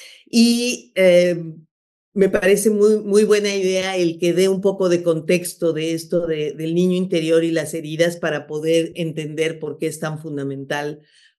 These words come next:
poderse reparentar. Em,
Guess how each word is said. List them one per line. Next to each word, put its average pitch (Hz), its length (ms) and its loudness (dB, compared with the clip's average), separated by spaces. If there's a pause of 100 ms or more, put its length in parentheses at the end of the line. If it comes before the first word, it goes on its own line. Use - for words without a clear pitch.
(120)
poderse 165 500 2
reparentar. 139 720 -10 (1080)
Em, 156 640 -4